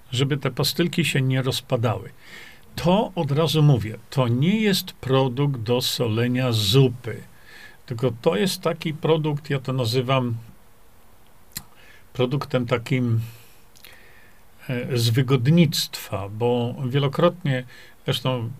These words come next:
pokazywałem państwu wiele razy, kiedy jadę samochodem i, i piję coś, to staram się zawsze brać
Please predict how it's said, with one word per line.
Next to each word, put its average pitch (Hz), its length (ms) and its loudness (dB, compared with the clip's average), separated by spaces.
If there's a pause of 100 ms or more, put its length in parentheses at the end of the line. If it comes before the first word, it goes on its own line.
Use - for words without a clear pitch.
(140)
pokazywałem 123 640 0
państwu 131 400 -4
wiele 117 240 0
razy, 113 400 -2
kiedy 113 320 -6 (400)
jadę 123 260 2
samochodem 120 760 0
i, 110 120 -2 (440)
i 117 100 -2
piję 127 420 0
coś, 117 380 -4
to - 140 -8
staram 120 340 -2
się - 180 -4 (180)
zawsze 127 680 0 (360)
brać 120 540 0